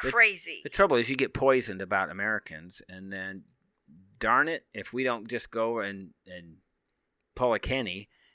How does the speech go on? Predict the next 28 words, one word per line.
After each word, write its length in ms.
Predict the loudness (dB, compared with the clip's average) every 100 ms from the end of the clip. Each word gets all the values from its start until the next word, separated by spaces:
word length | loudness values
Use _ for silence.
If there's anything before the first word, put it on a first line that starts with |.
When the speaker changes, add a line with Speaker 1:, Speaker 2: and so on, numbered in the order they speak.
| _ -12
Speaker 1:
and, 440 | -10 -10 -14 -20 _ _
Speaker 2:
<laughs> 260 | _ _ 2
Speaker 1:
and, 400 | 2 0 -6 -20 _ _ -10 -10 -10 _ -10 -10 -14 -20 -20 -20 _ -20
and 140 | -12
just 200 | -10 -8
solidify 600 | -4 0 0 2 4 4
all 200 | 4 0
the 80 | -2
stereotypes. 840 | -2 2 2 2 -6 -10 -10 -16 -18
Speaker 2:
Yeah. 640 | -16 -10 -6 -4 -4 -6 -10 -6
Speaker 1:
You 80 | 2
know, 100 | 4
we 100 | 6
leave, 260 | 4 0 -2
and 100 | -2
then 80 |
before 220 | -2 0 0
we 80 |
leave 200 | 2 -2
there, 180 | 0 2
Speaker 2:
Well, 140 | 6 6
Speaker 1:
it 60 |
Speaker 2:
and 80 | 4
her 180 | 4 4
dad, 400 | 8 10 10 10 2
too. 280 | -4 -4 -4
I 100 | -6
mean, 260 | -6 -12